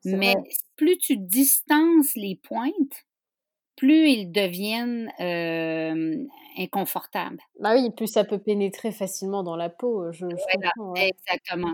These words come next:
Speaker 2: c'est ça. Fait qu'en règle générale, nos pointes sont arrondies. Nous, ils sont assez rapprochés. Pareil comme si c'est presque, euh, c'est presque une molette ronde, tu
Speaker 1: D'accord,
Speaker 2: vois,
Speaker 1: ouais,
Speaker 2: c'est
Speaker 1: ouais, ouais.
Speaker 2: c'est ça. Fait que,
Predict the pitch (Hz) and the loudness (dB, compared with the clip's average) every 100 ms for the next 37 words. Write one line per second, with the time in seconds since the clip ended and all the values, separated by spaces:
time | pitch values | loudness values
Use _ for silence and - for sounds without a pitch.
0 | - 185 - - _ _ - 190 220 196 | -6 -14 -16 -20 _ _ -2 0 2 2
1 | 240 254 240 196 190 311 339 269 190 190 | 4 2 2 0 0 2 2 0 -2 0
2 | 185 175 254 294 285 185 175 170 175 170 | 0 0 2 2 2 -2 -4 -4 -2 -2
3 | 165 165 247 277 208 262 247 190 196 - | -2 -2 -2 0 0 0 2 0 -6 -6
4 | 202 - 247 214 - 165 170 - 190 _ | -6 -4 -4 -4 -6 -10 -10 -12 -16 _
5 | _ - - - - 220 226 202 190 185 | _ -20 -20 -10 -2 0 0 -2 -4 -4
6 | 190 180 - - - 214 - 190 156 160 | -4 -6 -6 -6 -4 -6 -2 -2 -2 -4
7 | 151 _ _ _ _ _ - 175 - - | -10 _ _ _ _ _ -10 -8 -6 -6
8 | - - 220 196 190 185 165 - 202 190 | -4 -2 0 0 0 0 -2 -4 -4 -2
9 | 175 160 220 226 214 185 196 175 208 202 | -6 -4 -4 -2 -2 -2 -4 -4 -4 -2
10 | 196 180 175 _ - - 165 165 165 - | -2 -4 -10 _ -18 -14 -12 -12 -14 -16
11 | 175 - 170 165 156 | -16 -6 -4 -2 -4